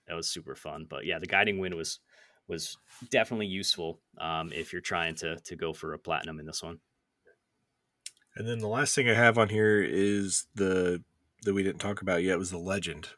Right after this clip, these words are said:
Speaker 2: which is basically how you gain your skill points. Um, there's a gauge.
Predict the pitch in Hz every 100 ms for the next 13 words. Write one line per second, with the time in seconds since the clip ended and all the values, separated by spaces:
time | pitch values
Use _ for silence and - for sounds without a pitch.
0 | - 98 - 92 85 92 92 - 101 95
1 | 90 87 82 - _ _ _ _ _ _
2 | _ - 101 92 87 95 92 87 78 -
3 | - 85 - 80 80 - - - _ _
4 | _ _ _ _ - - 85 82 80 -
5 | _ _ - 98 95 80 90 90 90 80
6 | -